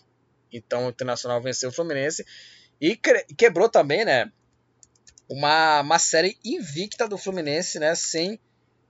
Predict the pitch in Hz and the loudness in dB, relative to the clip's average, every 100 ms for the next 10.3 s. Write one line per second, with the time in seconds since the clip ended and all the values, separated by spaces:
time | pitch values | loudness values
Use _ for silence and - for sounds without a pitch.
0 | _ 143 147 147 143 156 165 165 151 120 | _ 2 4 4 2 2 6 6 6 -2
1 | 110 107 135 135 143 165 156 147 175 220 | -6 -10 -8 -4 -2 -2 -4 -4 -6 -8
2 | 202 - 147 - 170 151 151 180 147 123 | -8 -4 -4 -4 -8 -6 -6 -6 -6 -6
3 | 135 131 120 135 _ _ _ _ _ 160 | -2 -2 -2 -14 _ _ _ _ _ -10
4 | 151 131 139 139 123 123 135 - 123 123 | -8 -2 -2 0 0 0 -6 -4 0 0
5 | 120 110 113 117 117 117 113 139 143 160 | 0 -4 -8 -8 -6 -8 -6 -4 -2 2
6 | 147 185 - _ _ _ _ _ 370 - | 4 2 -2 _ _ _ _ _ -4 0
7 | 440 - 175 175 208 180 185 190 _ _ | 0 0 4 4 6 6 6 4 _ _
8 | _ _ _ _ _ - 135 135 135 131 | _ _ _ _ _ 0 2 4 4 4
9 | 127 120 120 123 147 208 202 143 151 123 | 4 2 0 0 4 6 6 2 -2 -2
10 | 107 98 | -8 -14